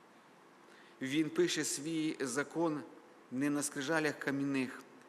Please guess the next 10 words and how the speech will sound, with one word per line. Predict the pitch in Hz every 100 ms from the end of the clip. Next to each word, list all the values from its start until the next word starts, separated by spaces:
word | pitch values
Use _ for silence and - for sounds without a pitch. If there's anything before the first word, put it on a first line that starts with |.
| - - -
Він | 123 135
хоче, | 156 160 147
щоб | - - 147 123
його | 135 151 147
закон | 131 - 156 151
був | 131 143 139
записаний | 113 139 - 160 160 135 131 131 - - -
на | 127
наших | 135 151 143 135 - - -
серцях, | - 147 131 - 139 117